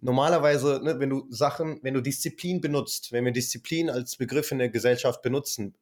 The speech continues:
ist das ja immer in Assoziation mit einer Sache, die wir eigentlich nicht machen wollen, aber machen, weil wir Disziplin haben. Wenn ich mir jetzt darüber nachdenke, so, wer geht denn freiwillig, ne, wenn wir jetzt nicht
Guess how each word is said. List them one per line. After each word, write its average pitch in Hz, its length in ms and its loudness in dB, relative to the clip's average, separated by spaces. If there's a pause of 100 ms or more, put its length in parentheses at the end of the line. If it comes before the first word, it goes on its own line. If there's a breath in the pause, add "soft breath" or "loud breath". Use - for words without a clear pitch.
ist 123 160 -2
das 127 160 0
ja 127 80 4
immer 170 280 2
in 170 120 2
Assoziation 127 840 0
mit 147 160 0
einer 123 220 2
Sache, 127 300 2
die 123 120 -4
wir 127 140 2
eigentlich 139 300 -2
nicht - 200 -8
machen 185 360 0
wollen, 147 220 0
aber 131 160 2
machen, 151 340 -2
weil 131 160 2
wir 127 80 0
Disziplin 117 600 -2
haben. 82 300 -2 (640 loud breath)
Wenn 123 140 0
ich 160 140 -2
mir 170 60 0
jetzt 151 200 -2
darüber 147 280 4
nachdenke, 147 600 0
so, 104 260 0 (400)
wer 151 380 4
geht 175 340 -2
denn 135 140 2
freiwillig, 123 1000 0
ne, 127 240 -2
wenn 120 160 2
wir 113 80 2
jetzt 110 220 -2
nicht - 360 -6